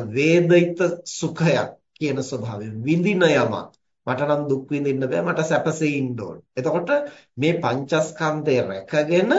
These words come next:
මේ පංචස්කන්ධයට පිටින් එන දුක් පීඩා අවම කරගන්නටත්,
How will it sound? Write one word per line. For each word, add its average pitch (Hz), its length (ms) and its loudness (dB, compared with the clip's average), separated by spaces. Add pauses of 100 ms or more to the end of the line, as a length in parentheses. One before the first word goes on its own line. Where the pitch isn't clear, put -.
(680)
මේ 160 160 2
පංචස්කන්ධයට 175 1120 -2 (120)
පිටින් 160 480 -4
එන 196 220 2
දුක් 160 280 0
පීඩා 156 460 2 (120)
අවම 135 300 -4
කරගන්නටත්, 107 720 -4